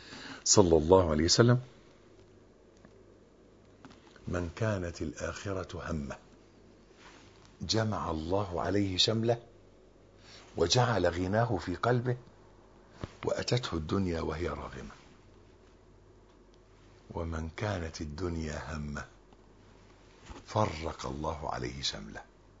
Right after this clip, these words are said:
وجعل فقره بين عينيه، ولم يأته من الدنيا إلا ما كتب له. هي دي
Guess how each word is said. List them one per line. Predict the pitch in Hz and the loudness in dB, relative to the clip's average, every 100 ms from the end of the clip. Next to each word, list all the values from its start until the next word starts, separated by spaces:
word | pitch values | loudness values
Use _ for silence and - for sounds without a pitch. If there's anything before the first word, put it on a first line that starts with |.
| - - - - - - - - | -20 -20 -20 -20 -20 -20 -20 -6
وجعل | 85 85 104 90 78 | 0 2 2 0 -2
فقره | 73 - - 95 107 - 76 73 | -4 -6 -6 -4 -2 -2 -4 -2
بين | 107 95 82 | 0 0 -4
عينيه، | 82 85 87 113 143 127 - - - - - - - - - | -6 -4 -2 0 0 -4 -12 -20 -20 -20 -20 -20 -20 -12 -4
ولم | 87 85 | -2 -2
يأته | 85 76 - 104 95 82 | -4 -6 -4 -4 -2 -4
من | 80 78 | -4 -6
الدنيا | 73 82 80 78 76 | -8 -8 -6 -6 -8
إلا | 78 78 71 71 | -8 -10 -8 -10
ما | 67 67 | -12 -14
كتب | - - - | -16 -18 -18
له. | - - - - - - - - - - - - - - - - - - - | -20 -20 -20 -20 -20 -20 -20 -20 -20 -20 -20 -20 -20 -20 -20 -20 -20 -20 -6
هي | 131 127 62 | 0 0 -2
دي | 73 | -8